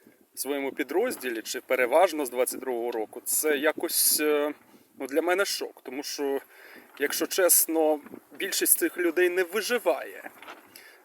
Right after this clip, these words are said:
Е, за моїми спостереженнями, виживають, ну, від одного, скажімо так, від одного до п'яти виходів, і людина труп. Як правило, ту людину, яка погодилася йти один раз на вихід,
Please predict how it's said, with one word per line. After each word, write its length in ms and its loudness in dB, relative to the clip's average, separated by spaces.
Е, 380 4
за 100 -2
моїми 300 0
спостереженнями, 1120 0
виживають, 1080 0
ну, 300 -8
від 280 -6
одного, 680 2
скажімо 400 -4
так, 220 0
від 200 -4
одного 400 4
до 180 0
п'яти 680 -4
виходів, 760 -2
і 280 -2
людина 400 -2
труп. 380 -14
Як 220 2
правило, 420 4
ту 240 -6
людину, 400 -4
яка 280 -4
погодилася 760 -4
йти 200 -8
один 300 0
раз 220 2
на 100 -2
вихід, 480 -6